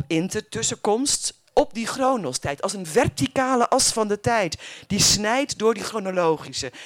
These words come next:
En op het snijpunt zelf ontstaat een soort kairotische bubbel of bel of intermezzo of lus of knoop.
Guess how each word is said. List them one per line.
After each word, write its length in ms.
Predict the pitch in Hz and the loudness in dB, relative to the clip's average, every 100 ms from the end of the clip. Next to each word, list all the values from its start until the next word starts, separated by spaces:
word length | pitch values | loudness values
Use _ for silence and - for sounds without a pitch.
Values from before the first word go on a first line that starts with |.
| - | -12
En 100 | - | -4
op 80 | 196 | 0
het 200 | 165 - | 0 -2
snijpunt 800 | - - 208 240 330 - 254 233 | -6 -2 2 4 2 2 -2 0
zelf 720 | - 165 165 190 - - - _ - - - - | 0 0 -2 -4 -8 -12 -16 _ -20 -20 -14 -6
ontstaat 680 | 190 - 233 220 214 - - - _ - | -4 0 4 4 4 -2 -8 -16 _ -10
een 80 | |
soort 360 | - 196 - - _ _ _ _ _ _ | -6 -6 -6 -16 _ _ _ _ _ _
kairotische 680 | 185 170 180 190 175 156 151 | -2 2 4 2 0 -8 -8
bubbel 520 | 135 180 185 226 240 | -2 2 4 6 4
of 180 | 131 139 135 | 2 -4 -2
bel 420 | 143 170 196 208 | 0 2 2 2
of 160 | 123 - | -2 -4
intermezzo 880 | 139 135 131 135 185 165 202 185 | -4 -4 -6 -6 -6 -2 2 4
of 260 | 180 117 - - - | 4 0 -8 -20 -14
lus 460 | 139 143 214 - | -6 0 2 2
of 200 | - - | -2 -6
knoop. 500 | - 151 160 233 247 | -8 -2 0 0 -2